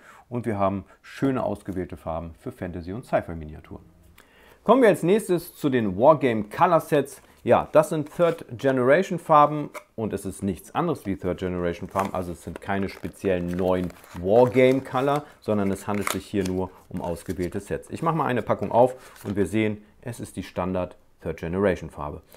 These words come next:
Ein Video zu den Third Generation Farben haben wir euch auf jeden Fall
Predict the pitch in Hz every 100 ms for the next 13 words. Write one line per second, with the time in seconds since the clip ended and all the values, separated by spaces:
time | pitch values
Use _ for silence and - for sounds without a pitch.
0 | - - 113 120 180 165 156 143 143 135
1 | 139 131 120 120 123 110 110 107 101 98
2 | 87 101 95 90